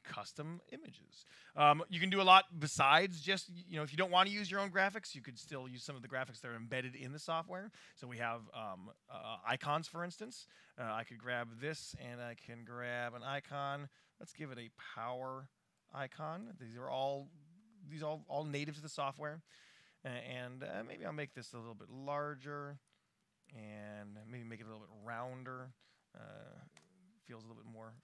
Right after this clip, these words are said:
friendly that way. These buttons over here, these icons are kinda, kinda dangerously large, so I'm gonna add a padding to them.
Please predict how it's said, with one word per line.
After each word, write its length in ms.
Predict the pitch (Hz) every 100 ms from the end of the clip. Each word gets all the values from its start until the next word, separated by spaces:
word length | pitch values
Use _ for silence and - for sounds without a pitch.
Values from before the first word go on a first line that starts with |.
| -
friendly 260 | 165 147
that 200 | 151 147
way. 220 | 151 147 143 - - -
These 180 | 202 180
buttons 260 | 196 196
over 160 | 190 180
here, 300 | 170 196 196
these 140 | 180
icons 360 | 175 180 185 185
are 40 |
kinda, 280 | 170 165 143
kinda 220 | 135 156
dangerously 580 | 120 135 147 143 143 147
large, 640 | 120 113 123 143 160 160 -
so 100 | 120
I'm 100 | 127
gonna 280 | 131 113 107
add 300 | 120 117 113
a 100 | 107 - -
padding 360 | 127 139 165 175
to 100 | 196
them. 280 | 196 220